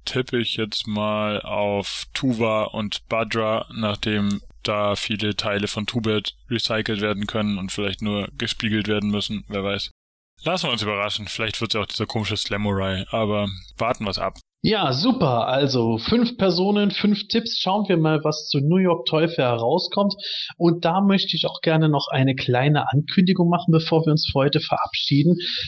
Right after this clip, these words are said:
Speaker 2: Denn wir werden eine Live-Sendung zu New York Toy Fair machen. Matthias, sag ein bisschen was dazu.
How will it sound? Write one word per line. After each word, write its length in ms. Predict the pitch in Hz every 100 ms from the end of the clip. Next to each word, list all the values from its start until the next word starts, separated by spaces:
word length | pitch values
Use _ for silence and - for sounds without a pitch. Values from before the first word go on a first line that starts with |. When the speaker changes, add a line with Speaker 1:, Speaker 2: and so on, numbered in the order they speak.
| - -
Speaker 2:
Denn 400 | 131 139 190 - _
wir 240 | 147 151 120
werden 420 | 135 147 165 160
eine 300 | 131 127 131
Live-Sendung 1200 | 123 135 220 - - 143 131 135 131 127 120 120
zu 280 | 117 - 139
New 280 | 131 139 147
York 400 | 135 117 110 -
Toy 260 | - 127 120
Fair 280 | - 117
machen. 440 | 110 107 107 113 107
Matthias, 720 | 139 170 220 196 123 113 - 135
sag 240 | 165 180
ein 120 | 139
bisschen 300 | 120 - 120
was 180 | 113 113
dazu. 300 | 123 - -